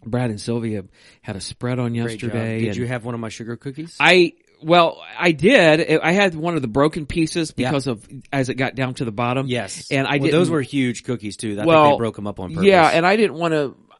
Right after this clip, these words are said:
Speaker 1: they, you had one left where I wanted to pick the star off, but I didn't, I wanted people to see it just in case, so I
Speaker 2: Right.
Speaker 1: didn't do that.
Speaker 2: Okay.
Speaker 1: So, um, I went with one of the other ones. So yeah, they were really, really good.
Speaker 2: There's actually some down there still.
Speaker 1: Is there?
Speaker 2: Yeah, I forgot to bring 'em in. We could have had those with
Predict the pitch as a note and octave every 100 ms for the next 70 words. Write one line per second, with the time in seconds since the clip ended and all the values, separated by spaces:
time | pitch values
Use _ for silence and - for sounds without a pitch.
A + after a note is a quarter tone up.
0 | _ - D3+ D#3 E3+ F#3 G3+ F3+ D3 D#3+
1 | F#3 D3+ C#3+ B2 A2 B2 C3 B2 A#2 _
2 | _ _ _ _ - C3 D3 A2+ - -
3 | C#3 - G2 - A#2+ A#2 A#2 A#2 - G#2+
4 | A2 G#2+ - B2 A#2+ A2 A#2 G#2+ F#2 -
5 | A#2+ - G2+ G#2+ B2 G#2+ - F2 E2+ A#2+
6 | G#2+ A2 G2+ F2+ D#2+ G2 G2 F2 E2+ -
7 | D3 C3+ C3 D3 C3+ B2 E3 D#3+ D3 C#3+
8 | B2 C3+ C3 B2+ A#2 - C#3+ A#2 A#2 D#3
9 | D3 A#2 G#2+ C3 A#2+ G2+ G#2 G2 B2 A#2
10 | G#2+ A#2 C3 A2+ G#2+ G#2+ G2+ G#2 F#2+ D#2+
11 | - - C2 E2 - E3 - C#2+ B1+ F2+
12 | F2+ F2+ E2 E2 F#2 F2 - D#2+ E2+ D#2+
13 | F2 A2+ E2+ G2+ D#2 F2 E2+ F2+ D#2